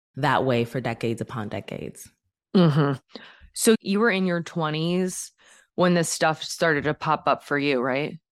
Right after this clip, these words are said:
Speaker 1: I was, yeah. And, it, you know, it started to pop up just as feelings,
Speaker 2: Yeah.
Speaker 1: not as, like, context, because I didn't have the context like many of
Speaker 2: Yeah.
Speaker 1: us.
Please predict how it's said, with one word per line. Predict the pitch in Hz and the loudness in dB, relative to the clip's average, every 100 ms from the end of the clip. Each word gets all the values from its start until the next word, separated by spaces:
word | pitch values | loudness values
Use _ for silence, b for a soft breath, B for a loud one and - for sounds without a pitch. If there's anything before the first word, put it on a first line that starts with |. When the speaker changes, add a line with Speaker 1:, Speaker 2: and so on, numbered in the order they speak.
| - B - | -20 B 0
Speaker 1:
I | 156 | 2
was, | 151 131 135 120 | 4 2 0 -2
yeah. | 127 127 120 120 - | -2 0 0 -2 2
And, | 190 | 2
it, | 185 - 180 | 2 2 4
you | 208 | 6
know, | 208 190 175 - | 6 4 2 -2
it | - 180 | -4 -4
started | - 196 240 | 0 2 2
to | 226 | 0
pop | - 180 165 | -2 -2 -2
up | 143 123 | -4 -4
just | 156 - | -6 -6
as | 147 139 - - _ _ | -8 -8 -12 -16 _ _
feelings, | - - - 175 170 104 90 - - - - _ _ | -20 -10 -2 0 2 0 -4 -8 -12 -16 -20 _ _
Speaker 2:
Yeah. | - 147 139 | 2 4 4
Speaker 1:
not | 143 - - | 2 -4 -4
as, | 147 135 131 123 | 0 2 0 -2
like, | 127 120 113 - - | -2 0 -2 -8 -18
context, | - 165 151 160 131 - - - | -10 -4 -2 -2 -4 -6 -8 -10
because | 120 143 | -6 -4
I | 127 | -2
didn't | 147 143 | -2 -4
have | 131 165 | -4 -4
the | 127 | -4
context | - 113 120 110 - | -4 -4 -4 -6 -6
like | 110 | -6
many | 139 127 117 | -4 -2 0
of | |
Speaker 2:
Yeah. | 98 147 | 2 2
Speaker 1:
us. | - | 0